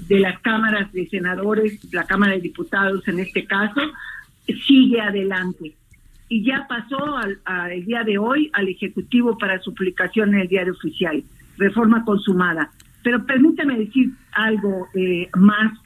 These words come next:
que no tiene que ver con el ámbito legislativo propiamente dicho. Eh, este fenómeno de la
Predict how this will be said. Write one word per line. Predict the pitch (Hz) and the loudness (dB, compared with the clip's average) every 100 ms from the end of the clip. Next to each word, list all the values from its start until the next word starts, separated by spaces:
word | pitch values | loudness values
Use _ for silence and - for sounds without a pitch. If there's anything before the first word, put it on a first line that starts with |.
| - | -8
que | 196 | -4
no | 185 202 | -2 0
tiene | 220 214 | 2 2
que | 208 | 2
ver | 196 202 | 0 2
con | 196 | 0
el | 185 190 | 2 2
ámbito | 202 202 196 | 2 2 0
legislativo | 175 165 165 180 170 220 214 180 | -2 -4 0 0 2 6 6 4
propiamente | - 180 190 175 175 170 | -2 -2 0 2 0 2
dicho. | 175 175 - - - - - - - - - | 4 4 2 -6 -10 -18 -16 -14 -16 -10 -2
Eh, | 247 240 233 233 | 0 2 0 -2
este | 262 277 349 - | -6 -6 -8 -6
fenómeno | 240 214 233 226 214 202 190 185 _ _ | -2 0 2 2 2 -2 -6 -14 _ _
de | - 196 190 | -6 -2 0
la | 190 180 180 | 0 0 -2